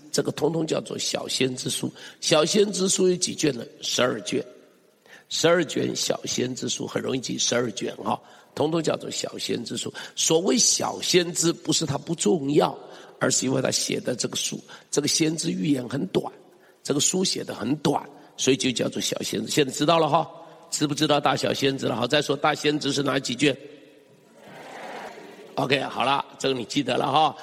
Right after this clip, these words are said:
然后呢，从何西阿一直到马拉基，这个全部都叫做小先知书哈，这个统统叫做小先知书。好了，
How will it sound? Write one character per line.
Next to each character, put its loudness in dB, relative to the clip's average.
然 4
后 4
呢， 2
从 2
何 2
西 2
阿 4
一 -4
直 -6
到 2
马 -4
拉 -2
基， 0
这 0
个 0
全 2
部 0
都 0
叫 0
做 -6
小 -2
先 -2
知 -2
书 2
哈， -4
这 4
个 2
统 0
统 -2
叫 0
做 -6
小 -4
先 -4
知 -4
书。 -4
好 2
了， 0